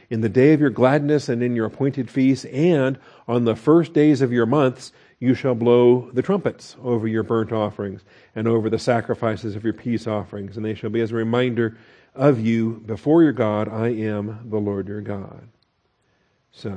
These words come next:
very brief reference to new moon feasts, the, uh, the first day of the month,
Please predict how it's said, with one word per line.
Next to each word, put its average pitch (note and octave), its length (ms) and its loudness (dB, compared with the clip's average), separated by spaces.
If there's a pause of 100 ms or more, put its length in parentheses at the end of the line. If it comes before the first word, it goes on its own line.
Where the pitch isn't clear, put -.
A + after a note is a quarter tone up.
(100)
very B2+ 200 0
brief B2 340 -4
reference A#2 380 0
to - 180 -8
new A2 240 -4
moon A2+ 320 -2
feasts, C3 520 -4
the, G2+ 140 -10 (300)
uh, G#2+ 180 -10
the G2 80 -12
first A#2+ 320 -4
day A2+ 120 -4
of G#2+ 100 -2
the G#2+ 80 -10
month, G#2+ 320 -8